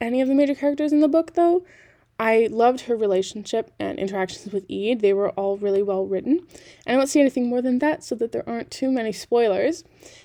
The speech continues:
And then another one of the characters, um, in Ines, Loth, um, he's Queen Sabran's childhood friend and also the first friend that Ede made when she goes to court.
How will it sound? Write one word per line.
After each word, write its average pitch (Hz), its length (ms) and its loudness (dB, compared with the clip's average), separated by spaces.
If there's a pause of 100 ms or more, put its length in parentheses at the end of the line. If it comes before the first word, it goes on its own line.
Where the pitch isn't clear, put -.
(120)
And 233 160 0
then 226 420 2
another 240 300 4
one 247 160 4
of 220 360 -4
the 202 720 6
characters, 196 840 -2 (220)
um, 190 400 -2
in 196 260 -2
Ines, 202 720 -2 (100)
Loth, 196 640 -6 (400)
um, 202 260 0
he's 220 380 -2
Queen 269 300 2
Sabran's 220 600 -2
childhood 208 520 -2
friend 202 400 -4
and 214 180 -4
also 202 260 0
the 220 80 -4
first 208 240 -2
friend 208 200 -2
that 202 120 -4
Ede 202 220 -6
made 196 280 0
when 208 100 -6
she - 120 -10
goes 190 200 -2
to 190 80 -10
court. 190 380 -2